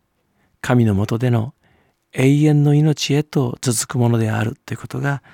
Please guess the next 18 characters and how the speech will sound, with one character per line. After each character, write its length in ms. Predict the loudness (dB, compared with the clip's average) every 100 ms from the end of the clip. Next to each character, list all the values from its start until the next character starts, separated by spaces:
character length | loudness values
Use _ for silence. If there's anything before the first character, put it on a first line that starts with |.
| -20 _
わ 160 | -10 -8
か 160 | -8 -10
る 80 |
よ 140 | -10 -8
う 40 | -4
に 240 | -2 -4 _ -18
な 140 | -14
り 80 | -12
ま 100 | -8
す。 180 | -8 -8 _ _ _ _ _ _ _ _ _ _ _ -20 -20 -20 -20 _ _ -8
自 140 | -2
分 80 | 2
の 80 | 0
欠 160 | -2
点 300 | -6 -2 -2
や 260 | 0 -2 -6 _ _ _ _ _
脆 180 | -2 0
さ、 260 | 0 -4